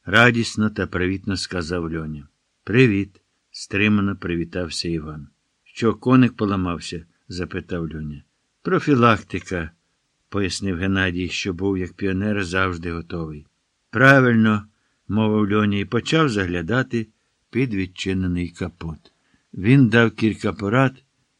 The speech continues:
і поки вони щось лагодили, Іван зайняв сидіння водія, увімкнув музику.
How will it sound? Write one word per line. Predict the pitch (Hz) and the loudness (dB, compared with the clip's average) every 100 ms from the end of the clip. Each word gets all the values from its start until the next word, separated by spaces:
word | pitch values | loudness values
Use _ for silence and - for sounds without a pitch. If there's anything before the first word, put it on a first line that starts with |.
| _ | _
і | - 135 | -6 -4
поки | 175 170 165 | -2 -2 -2
вони | 151 147 135 | 0 2 2
щось | - 135 131 - | 2 0 0 -2
лагодили, | 117 139 127 113 90 90 80 71 _ _ _ _ | 2 4 4 2 0 -2 -4 -8 _ _ _ _
Іван | 101 104 120 120 | -2 2 4 4
зайняв | 107 107 107 110 98 | 4 4 6 4 2
сидіння | 107 98 104 98 92 | -2 0 2 2 2
водія, | 92 92 95 104 110 104 _ _ _ _ - | 0 0 2 2 0 -4 _ _ _ _ -2
увімкнув | 104 101 98 92 98 98 92 | 0 2 0 0 0 0 2
музику. | 87 85 82 80 - 80 | 0 -2 -6 -10 -12 -14